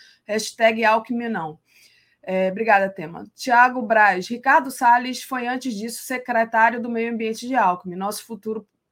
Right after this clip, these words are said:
é, presidente. Não, <laughs> para com isso, né? Esse é, é, é um dos meus medos, mas eu, a gente não pode ficar nem brincando com isso, né?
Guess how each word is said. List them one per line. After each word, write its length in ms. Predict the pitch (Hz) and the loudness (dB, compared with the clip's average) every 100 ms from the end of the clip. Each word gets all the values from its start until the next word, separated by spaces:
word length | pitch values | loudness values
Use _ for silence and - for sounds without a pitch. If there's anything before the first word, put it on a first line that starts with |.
| _ | _
é, 400 | 196 190 190 190 | -6 -4 -4 -6
presidente. 500 | 190 233 226 185 185 | -6 -8 -6 -8 -4
Não, 480 | 247 226 247 165 185 | -2 0 -2 -6 -10
<laughs> 1400 | 202 196 233 - 320 285 - _ 311 233 - - - 294 - | -10 -6 -8 -8 -12 -12 -12 _ -20 -18 -16 -16 -16 -14 6
para 280 | 285 339 381 | 10 10 8
com 200 | 415 403 | 2 -2
isso, 420 | 302 330 - 233 | -2 -2 -4 -2
né? 320 | 226 240 226 | 2 2 2
Esse 220 | 285 - | 0 2
é, 220 | 320 330 - | 4 4 2
é, 240 | 247 - | 0 2
é 100 | 240 | 2
um 220 | 254 302 | 0 -4
dos 220 | 269 247 247 | -6 -6 -4
meus 240 | 220 233 | -2 -2
medos, 320 | 208 220 247 | -2 -4 -4
mas 220 | 277 262 | -6 -4
eu, 320 | 269 330 330 269 | -8 -8 -6 -2
a 120 | 208 | -2
gente 280 | 226 226 269 | -4 -8 -8
não 140 | 277 | -8
pode 260 | 269 247 254 | -4 -4 -4
ficar 580 | 294 - 240 240 240 240 | -12 -2 4 6 4 2
nem 200 | 269 294 | -4 -4
brincando 560 | 349 403 269 269 247 | -6 -6 -8 -6 -6
com 160 | - 254 | -8 -8
isso, 380 | 196 185 - 170 | -8 -10 -12 -14
né? 200 | 175 | -14